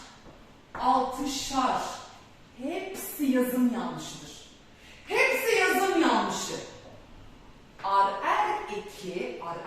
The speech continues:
er eki hiçbir zaman rakamlara, sayılara gelmez. Yazıyla, harfle yazacaksın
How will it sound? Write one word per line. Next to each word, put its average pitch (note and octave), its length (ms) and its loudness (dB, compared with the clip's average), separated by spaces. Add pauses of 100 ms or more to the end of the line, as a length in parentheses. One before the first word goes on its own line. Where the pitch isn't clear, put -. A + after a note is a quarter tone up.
er G#3 100 -6
eki F#3 340 -10 (180)
hiçbir C#4+ 420 -8
zaman - 340 -6 (380)
rakamlara, A#3 760 -2
sayılara A3+ 680 -2
gelmez. F3 680 -6 (640)
Yazıyla, C4+ 480 0 (680)
harfle D4+ 520 -8
yazacaksın D#3+ 720 -10